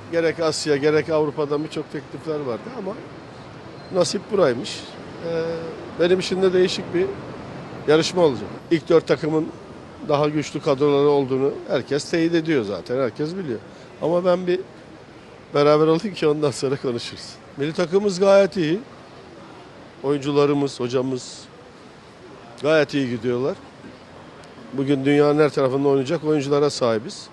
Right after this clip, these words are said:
Özellikle milli takımdaki jenerasyonumuzla. Ee,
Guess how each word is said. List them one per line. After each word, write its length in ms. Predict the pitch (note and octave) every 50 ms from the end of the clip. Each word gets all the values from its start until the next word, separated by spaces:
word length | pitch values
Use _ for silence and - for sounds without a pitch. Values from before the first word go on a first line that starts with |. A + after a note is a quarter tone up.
| - - - - - - - - - - - - - - - - - -
Özellikle 520 | A#2 A#2 A#2+ B2+ A#2+ A#2+ A#2 - - A#2+
milli 340 | A#2 A#2+ B2 A#2 A#2 A#2+ A2+
takımdaki 1400 | - A#2+ G2 - A#2 A2+ A#2 G#2+ - - - - - - F#3+ F#3 - - - - A#2 A#2 A2 - B2+ B2 A#2+ - - - - - - - - - - - - - - -
jenerasyonumuzla. 1000 | A2+ B2 B2 B2+ B2+ B2 A#2 - - C3+ B2+ B2+ C3+ C#3 C#3 A#2+ A2 B2+ D#3 A3 A#3+ - - - - - - - - - - - - - -
Ee, 500 | B2 B2+ B2+ B2+ C3 C3 C3 B2+ B2+